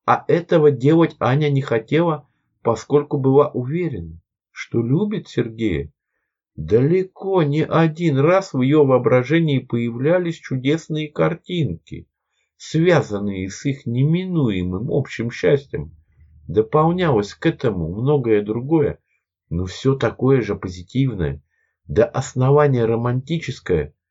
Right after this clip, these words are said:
то, что улучшало настроение, несмотря на любые обстоятельства,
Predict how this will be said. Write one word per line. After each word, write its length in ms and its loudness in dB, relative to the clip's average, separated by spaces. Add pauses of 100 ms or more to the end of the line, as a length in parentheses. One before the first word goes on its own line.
(380)
то, 140 -6
что 300 -4
улучшало 840 2
настроение, 1080 -4 (600)
несмотря 880 -2
на 80 -2
любые 680 0
обстоятельства, 1300 0